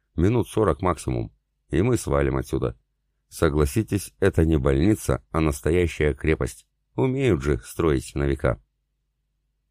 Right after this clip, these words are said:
Бегая вокруг больницы, мы отвлекали заражённых. Наличие нескольких входов и выходов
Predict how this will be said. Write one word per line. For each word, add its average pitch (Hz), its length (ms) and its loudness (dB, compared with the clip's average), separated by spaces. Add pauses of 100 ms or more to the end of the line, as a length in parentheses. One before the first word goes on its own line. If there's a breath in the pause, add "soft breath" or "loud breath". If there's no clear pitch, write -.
(340)
Бегая 69 460 0
вокруг 67 320 -2
больницы, 76 460 0
мы 78 140 2
отвлекали 78 440 -2
заражённых. 67 640 -2 (500)
Наличие 78 480 2
нескольких 71 480 -4
входов 71 360 -2
и 76 40 2
выходов 76 460 2